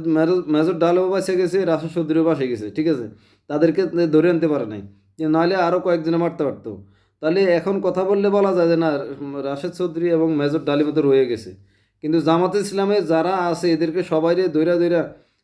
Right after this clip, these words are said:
ঠিক আছে, ছয় সাতজন যারা, মানে, হেরা তো এটা মিথ্যা অপবাদ দিছে, অপবাদের কারণেও ধরলাম, কারণেও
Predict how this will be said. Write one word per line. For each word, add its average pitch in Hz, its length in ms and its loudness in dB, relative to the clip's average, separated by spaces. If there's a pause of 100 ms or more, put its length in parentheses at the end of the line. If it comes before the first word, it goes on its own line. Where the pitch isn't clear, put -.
ঠিক 143 120 -4
আছে, 143 260 0
ছয় 151 180 0
সাতজন 156 380 0
যারা, 156 380 2 (100)
মানে, 139 400 -6 (380)
হেরা 170 280 2
তো 190 200 -2
এটা 185 140 0
মিথ্যা 160 320 0
অপবাদ 175 300 0
দিছে, 156 260 -2
অপবাদের 160 460 2
কারণেও 165 420 0
ধরলাম, 151 600 0 (140)
কারণেও 160 480 0